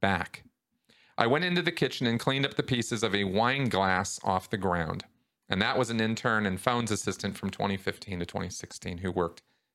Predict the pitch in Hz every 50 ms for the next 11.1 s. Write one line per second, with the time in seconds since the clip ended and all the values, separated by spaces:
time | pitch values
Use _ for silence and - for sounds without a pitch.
0 | _ _ _ _ 101 95 - - - - - - - _ _ _ _ _ _ _
1 | _ _ _ _ _ _ _ _ _ _ _ _ _ _ _ _ - - - -
2 | - - - _ - 147 175 208 233 233 - - 180 151 143 131 123 113 123 120
3 | 117 - - 120 110 104 - - 113 - - - 107 98 101 104 101 98 95 -
4 | - 104 98 95 98 101 104 101 - - 104 90 87 113 113 113 104 95 95 95
5 | 92 87 - 117 131 143 156 151 - - - 151 135 - 113 - - - - 123
6 | 123 127 123 117 110 107 101 98 98 98 98 110 107 110 113 107 - - - 101
7 | 92 85 76 - - - _ _ _ - - _ _ _ _ 117 113 117 120 120
8 | 117 135 151 156 147 - - 123 127 123 123 127 131 127 120 110 107 110 113 -
9 | - 113 110 110 104 104 104 104 104 - - - - - 135 117 113 107 117 120
10 | - - 120 101 92 92 92 95 - - - - 98 95 92 95 95 92 92 92
11 | 92 92